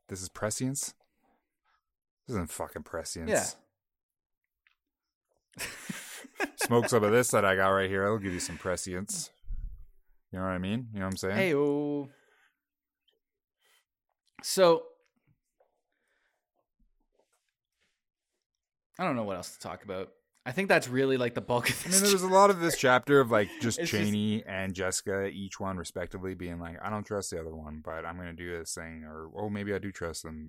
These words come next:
Speaker 1: Oh, and then, then, then the other one would think that, and then it would be like, I don't know. And then Paul's like, you know,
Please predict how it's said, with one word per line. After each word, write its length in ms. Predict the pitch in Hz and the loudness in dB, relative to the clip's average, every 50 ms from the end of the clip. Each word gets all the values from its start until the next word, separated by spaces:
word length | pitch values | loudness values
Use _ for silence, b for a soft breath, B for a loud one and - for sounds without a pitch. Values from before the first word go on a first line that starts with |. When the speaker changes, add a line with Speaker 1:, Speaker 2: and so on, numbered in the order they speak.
| - 65 | -12 -12
Speaker 1:
Oh, 360 | 87 85 85 82 82 82 82 - - | -10 -8 -6 -6 -6 -6 -8 -8 -10
and 120 | 82 82 | -10 -10
then, 160 | 82 82 85 | -8 -8 -8
then, 220 | 87 87 90 95 98 | -8 -6 -4 -2 -2
then 160 | 95 92 98 | 0 0 0
the 120 | 95 92 92 | 2 2 4
other 140 | 98 101 | 4 4
one 160 | 92 85 82 80 | 2 0 -2 -4
would 80 | 82 - | -6 -8
think 200 | - 82 80 - | -10 -10 -6 -4
that, 260 | 87 82 78 80 80 | -2 -2 -2 -4 -6
and 100 | 82 82 | -8 -10
then 160 | 82 82 82 | -10 -8 -8
it 40 | 85 | -8
would 120 | 85 82 - | -10 -10 -10
be 120 | 80 82 | -8 -8
like, 380 | 85 80 82 82 82 - _ _ _ _ _ _ _ _ _ _ _ _ _ _ _ _ _ _ _ _ _ _ _ _ _ _ _ _ _ _ _ _ _ _ _ _ _ _ _ _ _ _ _ - | -6 -6 -6 -6 -8 -10 _ _ _ _ _ _ _ _ _ _ _ _ _ _ _ _ _ _ _ _ _ _ _ _ _ _ _ _ _ _ _ _ _ _ _ _ _ _ _ _ _ _ _ -4
I 60 | 92 | -2
don't 120 | 85 80 | -2 -2
know. 260 | 78 80 85 87 85 | -2 -4 -4 -6 -6
And 100 | 85 85 | -4 -4
then 80 | 87 85 | -4 -4
Paul's 420 | - 90 87 87 87 87 85 - - | -2 0 2 2 2 2 2 0 -2
like, 360 | 85 80 78 78 - - - _ _ _ _ _ _ _ _ _ _ _ _ _ _ _ _ _ _ _ _ _ _ _ _ _ _ _ _ _ _ _ _ _ _ - | -2 -2 -4 -6 -8 -14 -20 _ _ _ _ _ _ _ _ _ _ _ _ _ _ _ _ _ _ _ _ _ _ _ _ _ _ _ _ _ _ _ _ _ _ -8
you 80 | 90 | -6
know, 180 | 80 78 80 78 | -6 -6 -6 -8